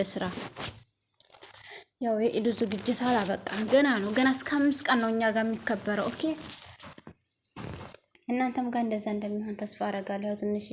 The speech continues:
ቢዚ ብትሆኑ፣ እ፣ ብቻ አልሐምዱሊላህ ስለ ሁሉም ነገር ማለት ነው። ዋናው ነገር ለሰው ልጅ ጤንነት ነው።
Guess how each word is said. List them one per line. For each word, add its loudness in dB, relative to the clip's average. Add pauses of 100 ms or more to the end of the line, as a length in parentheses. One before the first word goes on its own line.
ቢዚ -4
ብትሆኑ፣ -6 (500)
እ፣ -4 (100)
ብቻ -10
አልሐምዱሊላህ -6
ስለ -6
ሁሉም -4
ነገር -6
ማለት -4
ነው። -6
ዋናው -2
ነገር -2
ለሰው -2
ልጅ -4
ጤንነት -4
ነው። -6